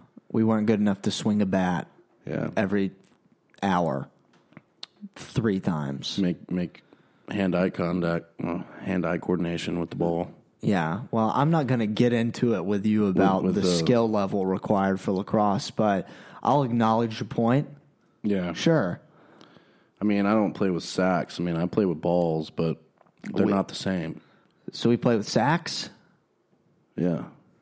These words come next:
Speaker 2: Like a lacrosse stick.
Speaker 1: It's a
Speaker 2: Like, that's a
Speaker 1: sack.
Speaker 2: whole penis right there.
Speaker 1: That's a good point.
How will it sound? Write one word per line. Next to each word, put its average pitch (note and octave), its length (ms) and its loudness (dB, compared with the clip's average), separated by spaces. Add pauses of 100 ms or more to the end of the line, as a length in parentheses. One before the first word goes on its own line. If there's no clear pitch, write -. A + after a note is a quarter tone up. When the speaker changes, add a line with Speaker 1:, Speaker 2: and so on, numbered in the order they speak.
(340)
Speaker 2:
Like E2 140 -4
a E2+ 60 -2
lacrosse F#2 380 0
stick. G2+ 280 2 (720)
Speaker 1:
It's - 140 -8
a G#3 40 2
Speaker 2:
Like, G2 120 2
that's - 260 4
a G#2 60 2
Speaker 1:
sack. - 80 -8
Speaker 2:
whole G#2 220 4
penis - 640 -2
right - 200 -4
there. - 280 -4 (160)
Speaker 1:
That's - 240 -6
a G#2 40 -4
good G2 240 -2
point. D2+ 380 -6